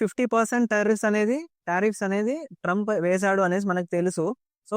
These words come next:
ఈ ఫిఫ్టీ పర్సెంట్ నుంచి టెన్ to ఫిఫ్టీన్ పర్సెంట్ కూడా తగ్గించినా కానీ మన ఇండియన్ స్టాక్ మార్కెట్ అనేది హెవీగా ఎక్స్‌పోర్ట్స్ ప్రైస్ అనేది తగ్గిపోతుంది కాబట్టి క్రూడ్ ఆయిల్ ప్రైస్ కూడా పడేదానికి ఛాన్సెస్ ఉంటాయి కాబట్టి అప్పుడు మనకైతే క్రూడ్ ఆయిల్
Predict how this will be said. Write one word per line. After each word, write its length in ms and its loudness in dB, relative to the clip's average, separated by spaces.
ఈ 120 2
ఫిఫ్టీ 320 -2
పర్సెంట్ 380 0
నుంచి 260 0
టెన్ 200 2
to 140 2
ఫిఫ్టీన్ 340 -2
పర్సెంట్ 400 -2
కూడా 180 0
తగ్గించినా 480 -2
కానీ 200 -2
మన 100 -4
ఇండియన్ 240 0
స్టాక్ 280 0
మార్కెట్ 280 0
అనేది 260 0
హెవీగా 400 2
ఎక్స్‌పోర్ట్స్ 440 -4
ప్రైస్ 300 2
అనేది 340 0
తగ్గిపోతుంది 560 -2
కాబట్టి 360 0
క్రూడ్ 200 4
ఆయిల్ 180 4
ప్రైస్ 260 0
కూడా 180 0
పడేదానికి 440 0
ఛాన్సెస్ 380 -2
ఉంటాయి 240 0
కాబట్టి 280 0
అప్పుడు 220 -4
మనకైతే 460 -2
క్రూడ్ 240 4
ఆయిల్ 120 2